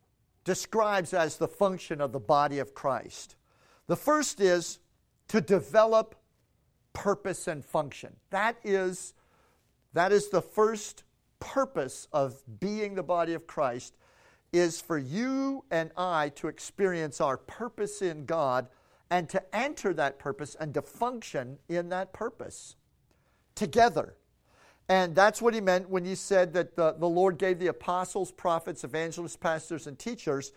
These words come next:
to equip the people for the work of the ministry. So where is the responsibility for the work of the ministry?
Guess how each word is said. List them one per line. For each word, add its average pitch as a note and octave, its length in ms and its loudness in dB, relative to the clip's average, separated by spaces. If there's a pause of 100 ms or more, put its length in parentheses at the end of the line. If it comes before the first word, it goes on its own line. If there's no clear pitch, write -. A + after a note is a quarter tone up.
(360)
to A3 280 -2
equip A#3+ 640 -2 (200)
the C4 100 -2
people C4 680 -2 (120)
for G3+ 280 4
the F#3+ 100 4
work F#3+ 280 0
of G3+ 100 -2
the G3+ 60 -4
ministry. G#3 600 -8 (880)
So B3 260 6
where C4 440 2
is B3+ 120 -6
the C4 120 -6
responsibility G3 1300 -4 (1120)
for F#3 160 0
the E3+ 80 2
work E3+ 240 0
of D#3+ 80 0
the C#3+ 80 -4
ministry? C3 580 -10